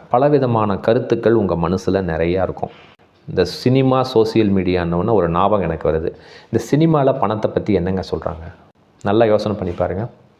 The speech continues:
பணக்காரன் தான் வில்லனா இருப்பான், பணக்காரன் ரொம்ப கெட்டவனா இருப்பான்,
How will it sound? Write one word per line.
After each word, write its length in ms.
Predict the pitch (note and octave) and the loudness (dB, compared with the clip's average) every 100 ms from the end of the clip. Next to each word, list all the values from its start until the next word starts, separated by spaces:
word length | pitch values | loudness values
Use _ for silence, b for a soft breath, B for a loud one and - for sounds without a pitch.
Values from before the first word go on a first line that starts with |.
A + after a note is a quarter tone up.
| B B - | B B -4
பணக்காரன் 540 | G#2 B2 B2+ A#2 G#2+ | -2 0 2 2 2
தான் 140 | A2+ | 0
வில்லனா 300 | F#2 F#2 G2 | 2 2 2
இருப்பான், 300 | F#2 F2 F2 E2+ - - _ B _ | 0 0 -4 -4 -16 -20 _ B _
பணக்காரன் 520 | - G2+ A#2 A2 A2+ A2+ | -2 -2 0 0 0 2
ரொம்ப 320 | F#2+ G2 - | 2 2 2
கெட்டவனா 420 | - - G#2+ G2+ | 0 0 0 0
இருப்பான், 320 | G2 - F2 | -2 -2 -4